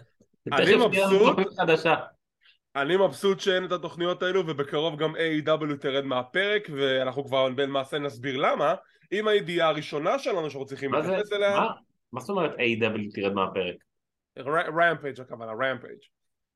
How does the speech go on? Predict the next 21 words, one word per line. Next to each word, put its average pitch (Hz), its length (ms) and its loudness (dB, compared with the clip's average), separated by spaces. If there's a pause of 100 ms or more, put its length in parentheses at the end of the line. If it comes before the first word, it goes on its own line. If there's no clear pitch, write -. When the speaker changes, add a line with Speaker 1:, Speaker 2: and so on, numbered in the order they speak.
(180)
Speaker 1:
אה. 95 160 -2 (120)
Speaker 2:
אוקיי, 170 400 6
בואו 180 200 4
נדבר 180 320 2
על 139 100 0
זה. 120 120 -8
ידיעה 139 260 0
ראשונה 175 320 -4
שאנחנו 165 180 -4
רוצים 165 160 -6
להתייחס 160 360 -6
אליה 147 160 0
פה 156 340 0
בפינת 139 600 0
קלוזליין, 240 760 -2
אה, 156 200 -2
ב-, 131 320 -2
ב-, 117 280 -6
בין 123 100 -6
החבלים 123 380 -4
כמובן. 196 440 -2